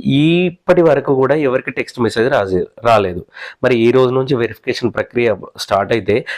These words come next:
కనీసం ఈ రోజు ఎస్జిటి, ఈ రోజు స్కూల్ అసిస్టెంట్, ఈ రోజు తెలుగు పండిట్ అనే షెడ్యూల్ కూడా ఇవ్వలేదు. మరి సడన్గా ఒక ఉరుము ఉరిమి పడ్డ పిడుగు పడ్డట్టు ఇలా అసలు విద్యాశాఖ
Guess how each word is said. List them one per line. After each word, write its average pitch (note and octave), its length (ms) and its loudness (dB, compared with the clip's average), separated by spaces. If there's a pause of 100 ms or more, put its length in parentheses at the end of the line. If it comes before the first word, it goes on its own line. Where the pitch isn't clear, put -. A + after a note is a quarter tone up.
(180)
కనీసం A2+ 460 0 (260)
ఈ A2+ 120 4
రోజు A#2+ 220 4
ఎస్జిటి, A2+ 720 0
ఈ A#2 100 2
రోజు A2+ 420 0 (180)
స్కూల్ A2+ 280 -2
అసిస్టెంట్, G#2+ 340 -2
ఈ A2 140 0
రోజు A#2 240 0
తెలుగు A2 260 -2
పండిట్ A2 400 -2
అనే A2+ 140 -2
షెడ్యూల్ C3 440 -2
కూడా B2+ 240 0
ఇవ్వలేదు. G2 480 0 (720)
మరి A#2+ 400 2 (560)
సడన్గా B2 680 4
ఒక - 280 -2
ఉరుము A#2 360 2
ఉరిమి A#2 640 -2 (100)
పడ్డ G#2+ 220 0
పిడుగు A#2 300 -2
పడ్డట్టు G#2+ 720 0
ఇలా G#2+ 460 0 (440)
అసలు G#2+ 220 -2
విద్యాశాఖ A2 880 0